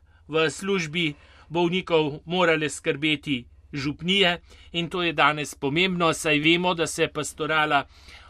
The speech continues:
iz bolnišnic seli tudi na domove, kajti vse več bolnikov je po domovih, ne samo po domovih za ostarele, ampak tudi v domovih za bivanje. In za te bolnike bo treba še veliko narediti.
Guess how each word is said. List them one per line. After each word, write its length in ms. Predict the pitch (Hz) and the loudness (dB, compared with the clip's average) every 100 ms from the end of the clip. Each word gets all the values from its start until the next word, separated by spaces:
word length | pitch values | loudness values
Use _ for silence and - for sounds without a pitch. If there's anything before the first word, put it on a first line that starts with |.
| - | -10
iz 200 | 160 139 | -6 -4
bolnišnic 680 | 135 151 190 190 196 170 - | -2 0 0 -2 -2 -4 -4
seli 400 | 170 170 165 147 | 0 2 2 -2
tudi 380 | 170 151 147 | -2 0 2
na 300 | 135 135 127 135 _ - - | 2 2 2 -2 _ -20 -16
domove, 680 | 139 160 160 190 190 175 175 - _ - | 0 2 6 4 4 0 -2 -12 _ -4
kajti 300 | 170 165 165 | -2 -2 -4
vse 240 | 143 214 196 | -4 -2 0
več 300 | 175 165 147 | 0 -2 -4
bolnikov 640 | 151 147 175 175 156 151 | -6 -4 -6 -2 -2 -2
je 200 | 131 139 | -2 -4
po 220 | - 202 185 | 0 0 2
domovih, 540 | 180 175 170 170 170 - _ - - | 0 0 0 0 -6 -8 _ -18 -6
ne 160 | 175 160 | -4 -2
samo 280 | 160 160 151 | -2 -2 -4
po 140 | 170 | -2
domovih 460 | 151 147 151 151 135 | -2 2 2 2 -2
za 140 | 147 135 | -2 -4
ostarele, 580 | - - 131 165 180 160 | -6 -6 0 2 4 2
ampak 280 | 151 143 | 2 -4
tudi 240 | - 156 147 | -6 -6 -4
v 160 | 139 | -2
domovih 480 | 135 131 131 139 139 | -4 -2 2 2 0
za 160 | 120 135 | -4 -4
bivanje. 560 | 135 165 143 131 127 113 - - - | 0 2 2 2 -2 -4 -12 -20 -14
In 180 | 151 147 | -8 -4
za 100 | 135 | -4
te 180 | 139 202 | -2 -2
bolnike 520 | 170 165 170 165 160 139 | 0 -2 -2 -2 -2 -2
bo 100 | 127 | -8
treba 460 | 147 151 165 160 156 _ - | -4 -4 2 0 0 _ -20
še 260 | - - 185 | -8 0 0
veliko 580 | 156 143 156 - 147 139 _ | 0 -4 -6 -4 -4 -4 _
narediti. 800 | 160 151 147 135 120 120 117 110 | -8 -2 -2 -2 -6 -10 -10 -14